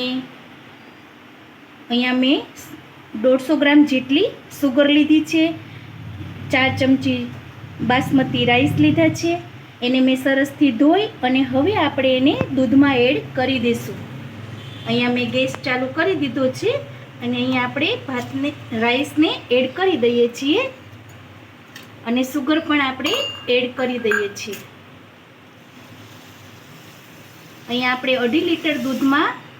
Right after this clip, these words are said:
એક કપ સુગર લીધી છે. તો હવે આપણે એને સતત હલાવશું. આવી રીતના આપણે સતત હલાવવાનું છે. મીડિયમ ગેસ ઉપર રાખીશું, એટલે કે આપણે બહુ ઉભરો ના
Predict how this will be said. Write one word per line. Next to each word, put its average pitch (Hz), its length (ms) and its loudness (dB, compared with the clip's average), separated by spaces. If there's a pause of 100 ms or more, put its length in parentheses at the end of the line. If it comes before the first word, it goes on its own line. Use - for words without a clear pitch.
(160)
એક 262 80 -4 (200)
કપ - 340 -2
સુગર 247 280 0 (120)
લીધી 320 360 2
છે. 208 120 -6 (600)
તો 247 180 0
હવે 277 260 2
આપણે 285 400 0
એને 277 160 0 (100)
સતત 294 400 0 (320)
હલાવશું. 247 580 -2 (600)
આવી 262 260 -2
રીતના 254 380 -2
આપણે 240 280 -4 (200)
સતત 269 320 -2 (180)
હલાવવાનું 240 720 0
છે. 381 100 0 (240)
મીડિયમ 262 400 2
ગેસ 262 260 -2
ઉપર 262 260 -6
રાખીશું, 339 520 -2 (640)
એટલે 240 180 -2 (120)
કે 311 180 2
આપણે 254 240 -2 (100)
બહુ 262 80 2 (360)
ઉભરો 254 220 4 (120)
ના 262 100 2